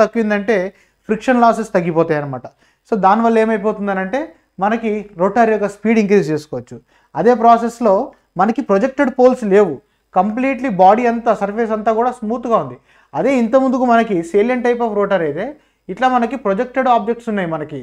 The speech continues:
రోటర్ నుంచి, షాఫ్ట్ నుంచి. అప్పుడు తిరిగేటప్పుడు ఏమవుతుందనంటే, ఈ ప్రొజెక్టెడ్ ఫ్యాషన్ ఉండడం వల్ల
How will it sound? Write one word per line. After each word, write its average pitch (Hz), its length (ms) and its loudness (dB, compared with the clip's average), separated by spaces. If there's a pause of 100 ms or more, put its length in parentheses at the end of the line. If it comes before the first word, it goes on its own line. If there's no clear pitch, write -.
(120)
రోటర్ 170 360 -2
నుంచి, 135 200 -14 (140)
షాఫ్ట్ 180 360 -6
నుంచి. 139 220 -16 (420)
అప్పుడు 180 320 0
తిరిగేటప్పుడు 240 520 2
ఏమవుతుందనంటే, 220 640 -2 (460)
ఈ - 100 -2
ప్రొజెక్టెడ్ 233 460 -4
ఫ్యాషన్ 226 240 0
ఉండడం 214 240 -2
వల్ల 160 140 -2